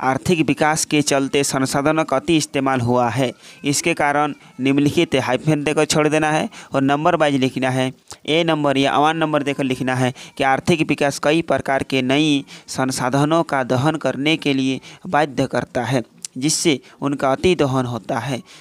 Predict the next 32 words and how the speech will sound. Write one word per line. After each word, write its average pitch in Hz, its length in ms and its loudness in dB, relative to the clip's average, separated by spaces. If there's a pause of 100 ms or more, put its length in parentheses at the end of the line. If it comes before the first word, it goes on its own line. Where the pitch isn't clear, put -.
(160)
और 139 140 2
फिर 165 280 2 (260)
बी 147 200 4
नंबर 156 300 2
या 156 100 4
टू 165 200 2
नंबर 165 220 2
देकर 147 220 0
लिखना 135 300 -2
है, 135 200 -4 (260)
जब 151 280 2
किसी 151 300 -4
देश 143 280 2
में 135 220 0 (240)
प्रौद्योगिकी 143 1160 2 (320)
के 143 140 -2
विकास 147 440 -2
के 143 160 -2
परिणाम 139 440 0
स्वरूप 135 440 0 (260)
आर्थिक 123 340 -2
विकास 147 420 -2
होता 135 260 -2
है, 131 260 -2 (300)
तो 131 160 0
वहाँ 139 300 2
के 147 200 0
लोगों 127 360 2
के 151 180 -2
जीवन 123 400 -2
स्तर 135 300 -2
में 127 200 -4